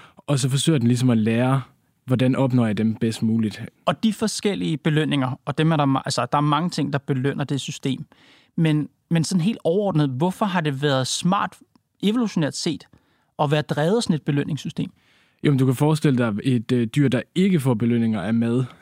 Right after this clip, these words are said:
Speaker 1: øh, som derfor aldrig spiser noget, og så dør af sult. Så det er jo for at opfylde de, øh, sådan basale behov, vi har for at overleve og for at føre vores gener videre. Så de allermest, øh,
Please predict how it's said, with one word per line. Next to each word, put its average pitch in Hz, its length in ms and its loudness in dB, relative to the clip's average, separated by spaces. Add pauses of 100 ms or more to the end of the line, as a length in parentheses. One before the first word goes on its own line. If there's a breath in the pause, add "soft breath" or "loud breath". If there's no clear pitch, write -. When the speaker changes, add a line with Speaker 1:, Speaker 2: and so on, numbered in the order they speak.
(120)
Speaker 1:
øh, 135 120 -4
som 131 220 0
derfor 127 500 0
aldrig 127 180 2
spiser 127 340 0
noget, 117 260 2
og 113 80 -2
så 123 100 -4
dør 123 200 2
af 113 80 -2
sult. 123 320 -4 (300 loud breath)
Så - 160 0
det 143 140 2
er 147 40 2
jo 151 120 4
for 143 420 2
at 131 80 0
opfylde 139 400 0
de, 127 340 2
øh, 123 120 -2
sådan 123 200 0
basale 135 440 2
behov, 127 420 0
vi 127 60 0
har 117 240 0
for 117 440 -4
at - 80 -4
overleve 165 420 2
og 123 80 0
for 131 120 -4
at 113 60 -4
føre 120 140 -2
vores 110 200 -4
gener 120 240 -2
videre. 104 260 -4 (420 loud breath)
Så - 140 -2
de 131 160 0
allermest, 143 640 2
øh, 117 380 -2